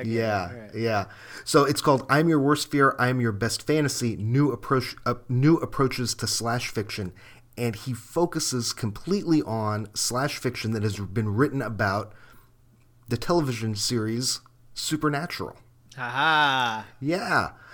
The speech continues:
Speaker 2: So anyways, uh, the, what I was really interested in is he's got two additional forms of, uh,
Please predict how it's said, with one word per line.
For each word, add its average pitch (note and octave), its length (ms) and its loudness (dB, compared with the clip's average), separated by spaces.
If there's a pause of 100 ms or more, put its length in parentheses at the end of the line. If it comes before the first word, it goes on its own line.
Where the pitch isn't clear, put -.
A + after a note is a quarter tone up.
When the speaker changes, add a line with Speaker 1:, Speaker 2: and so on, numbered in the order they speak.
(140)
Speaker 2:
So D#3 220 4
anyways, C3 760 4
uh, B2 280 2
the, C3 340 6
what B2 460 0
I F3 80 -2
was C#3+ 260 2
really E3 440 0
interested B2 380 -4
in A2 120 -4
is G#2+ 200 -8
he's C#3+ 240 -6
got A2+ 360 -4
two F3+ 460 0
additional A2 760 -4 (960)
forms C3+ 580 0
of, G#2+ 240 -2
uh, F#2 200 -4